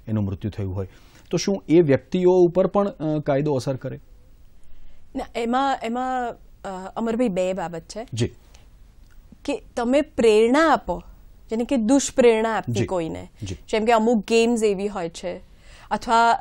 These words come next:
Speaker 2: તમારા ઘરનું વાતાવરણ એ પ્રકારનું હોય
Speaker 1: જી.
Speaker 2: કે જેના કારણે તમે આત્મહત્યા કરવા માટે પ્રેરાવ.
Speaker 1: જી.
Speaker 2: પણ જ્યાં સુધી આઈ પી સી ની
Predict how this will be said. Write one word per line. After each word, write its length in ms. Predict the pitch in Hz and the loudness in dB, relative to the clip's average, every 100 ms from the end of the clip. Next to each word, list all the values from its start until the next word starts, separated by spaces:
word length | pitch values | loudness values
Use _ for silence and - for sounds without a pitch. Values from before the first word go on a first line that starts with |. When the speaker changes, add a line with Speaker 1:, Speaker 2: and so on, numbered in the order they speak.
| 233 | 0
Speaker 2:
તમારા 280 | 240 233 247 | 2 2 2
ઘરનું 460 | 240 202 220 233 262 | 0 -4 0 2 6
વાતાવરણ 600 | 226 190 240 254 269 262 | 6 6 4 6 4 4
એ 100 | 247 | 2
પ્રકારનું 560 | 240 214 - 202 208 208 | 0 -2 0 -2 -2 -6
હોય 300 | 208 185 196 - | -6 -6 -8 -8
Speaker 1:
જી. 80 | 104 | -8
Speaker 2:
કે 220 | 90 - | -4 0
જેના 400 | 233 233 214 233 | 2 2 2 2
કારણે 600 | 269 277 233 254 269 285 | 2 2 2 2 2 2
તમે 560 | 294 240 240 262 285 - - - - | 2 0 2 2 0 -2 -18 -20 -4
આત્મહત્યા 680 | 214 208 - 262 262 240 262 | -2 -2 -2 -2 -2 0 0
કરવા 380 | 269 226 214 247 | 4 2 2 0
માટે 320 | 254 214 262 | 0 -2 -4
પ્રેરાવ. 560 | 269 247 220 214 180 - - | 2 6 6 6 2 0 -8
Speaker 1:
જી. 180 | 110 110 - - - - | -4 -4 -6 -20 -20 0
Speaker 2:
પણ 160 | 277 | 2
જ્યાં 220 | 269 247 | 4 2
સુધી 320 | 247 302 320 330 | 0 0 2 2
આઈ 220 | - 190 | 0 0
પી 160 | 254 | -2
સી 140 | 269 302 | 0 2
ની 200 | 302 | 0